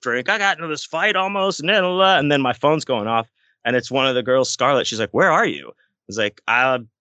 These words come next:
got dropped back off at the plaza." And she's like, "Well, come back outside. I'm getting you 'cause we're still fucking drinking." And I was like,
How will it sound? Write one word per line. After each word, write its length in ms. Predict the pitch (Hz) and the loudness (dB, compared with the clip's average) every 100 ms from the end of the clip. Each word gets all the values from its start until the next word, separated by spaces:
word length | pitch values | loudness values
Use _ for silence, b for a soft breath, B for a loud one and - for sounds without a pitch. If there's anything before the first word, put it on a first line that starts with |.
| _ _ _ _ - | _ _ _ _ -6
got 200 | 123 123 | -2 -2
dropped 280 | - 127 - | 0 -2 0
back 200 | 127 120 | -2 0
off 180 | 131 - | -2 -4
at 80 | 143 | -8
the 80 | |
plaza." 560 | 131 156 170 196 127 107 | -4 -2 0 0 -2 -2
And 60 | 101 | -2
she's 140 | 110 | -8
like, 120 | 104 | -10
"Well, 100 | 92 | -10
come 300 | - - 127 175 | -10 -2 0 0
back 240 | 175 180 | 0 0
outside. 640 | 180 - - 226 208 202 - | 0 0 0 2 2 -2 -6
I'm 120 | 143 107 | -12 -4
getting 260 | 147 160 | -4 -4
you 120 | 151 | -10
'cause 160 | 156 123 | -12 -14
we're 60 | 139 | -14
still 240 | - 156 | -12 -12
fucking 300 | - 170 185 | -10 -10 -10
drinking." 380 | - 226 226 117 | -8 -8 -4 -6
And 140 | 101 | -4
I 60 | 107 | -6
was 120 | 104 | -6
like, 120 | 92 | -10